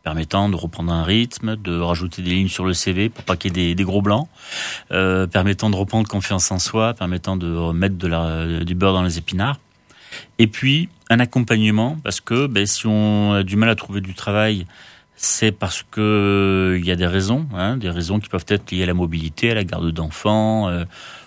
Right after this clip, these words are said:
au manque de confiance en soi, euh, à, euh, des problèmes de santé, et cetera. Et donc ces problèmes-là, ben, si on les résout pas, ben, on risque de retomber à nouveau dans une situation compliquée,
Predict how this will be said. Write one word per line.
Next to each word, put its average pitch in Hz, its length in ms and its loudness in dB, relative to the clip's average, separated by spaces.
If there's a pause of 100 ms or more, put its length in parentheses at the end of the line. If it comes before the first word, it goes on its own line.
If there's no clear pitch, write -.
(140)
au - 80 -14
manque 101 160 2
de 78 80 -4
confiance 87 480 -2
en 87 80 0
soi, 104 320 2
euh, 101 840 2 (600)
à, 98 380 2
euh, 90 880 0
des 87 100 0
problèmes 92 320 0
de 95 80 2
santé, 90 400 -2
et 98 80 -2
cetera. 110 400 0
Et - 20 -2
donc 120 160 -2
ces 110 120 -2
problèmes-là, 98 580 0
ben, 104 100 -2
si - 180 -2
on 104 100 2
les 101 100 4
résout 92 340 0
pas, 123 300 -2 (640)
ben, 95 140 0
on 98 260 2
risque 107 420 0
de 90 140 -2
retomber 90 720 0
à 113 60 0
nouveau 101 560 0
dans 98 140 2
une 90 160 0
situation - 380 -4
compliquée, 90 480 -4